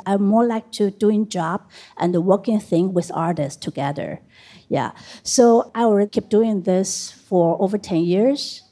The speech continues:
So I found there are lots of very interesting conversation between that. And I think for the younger generation, because right now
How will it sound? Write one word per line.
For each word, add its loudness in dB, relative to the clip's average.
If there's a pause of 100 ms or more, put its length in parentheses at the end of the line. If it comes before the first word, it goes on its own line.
So 2
I 0
found 0
there 4
are -2 (240)
lots 0
of 0
very 0
interesting 0 (420)
conversation -4
between -2
that. -6 (220)
And 2
I 2
think 2
for 2
the 2
younger 2
generation, 2
because -2
right 2
now 0